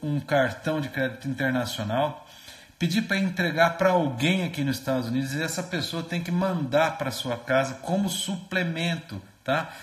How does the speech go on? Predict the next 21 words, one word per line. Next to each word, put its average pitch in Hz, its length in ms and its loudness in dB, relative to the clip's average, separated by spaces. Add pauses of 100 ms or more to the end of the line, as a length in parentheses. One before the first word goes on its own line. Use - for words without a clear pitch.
(140)
Por 180 120 -2
quê? 165 160 -2
Porque - 280 -6
eles 151 260 -2
não 170 340 0
vendem 147 540 0
pra 143 220 -2
nenhum 151 360 -2
país 135 300 0
da 123 80 -4
América 117 300 -4
Latina, 143 340 0
porque 175 180 -4
todas 202 320 -2
as 175 60 -2
vezes 170 160 0
que - 120 -8
mandavam 156 720 0
tinha 170 200 0
um 170 60 0
problema 160 580 -2